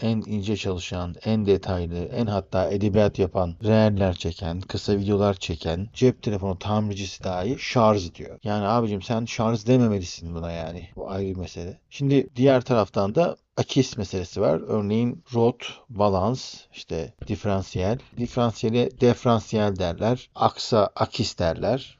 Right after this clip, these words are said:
E, bunlar oturmuş meseledir. Şarj da oturacak gibi gözüküyor.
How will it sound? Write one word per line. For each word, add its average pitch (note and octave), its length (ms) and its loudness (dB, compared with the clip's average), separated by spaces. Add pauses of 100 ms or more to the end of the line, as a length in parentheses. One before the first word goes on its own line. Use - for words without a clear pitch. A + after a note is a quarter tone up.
(100)
E, - 240 -12
bunlar C3 200 4
oturmuş D3 460 4
meseledir. - 640 -4
Şarj B2+ 480 4
da C3 200 0 (280)
oturacak B2 560 2
gibi F#2 200 -6
gözüküyor. - 520 -6